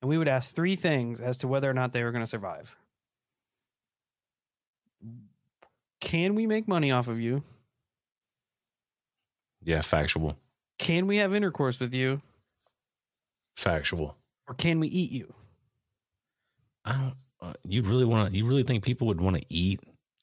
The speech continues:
Speaker 1: Bro,
Speaker 2: aliens?
Speaker 1: we eat every fucking thing else on the goddamn planet.
Speaker 2: Well, s-, some of us do.
Speaker 1: Yes, sir, true.
Speaker 2: <laughs> Some of us do.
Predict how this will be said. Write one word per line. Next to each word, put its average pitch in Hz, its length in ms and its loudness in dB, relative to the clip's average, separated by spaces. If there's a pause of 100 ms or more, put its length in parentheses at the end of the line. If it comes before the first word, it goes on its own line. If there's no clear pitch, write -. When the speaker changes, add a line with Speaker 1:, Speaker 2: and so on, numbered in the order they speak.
(200)
Speaker 1:
Bro, 180 260 -2
Speaker 2:
aliens? 98 320 2
Speaker 1:
we 202 60 2
eat 226 320 0
every 226 260 2
fucking 233 460 0
thing 240 240 0
else 254 200 4
on 240 120 2
the 208 60 0
goddamn 170 380 -2
planet. 170 400 -2
Speaker 2:
Well, 98 420 6
s-, - 140 -4 (140)
some 135 400 6
of 104 140 4
us 87 240 4
do. 80 240 2
Speaker 1:
Yes, 196 180 2
sir, 190 120 2
true. 147 380 0
Speaker 2:
<laughs> - 60 -20 (920)
Some - 360 2
of - 140 -2
us 92 220 4
do. - 160 -4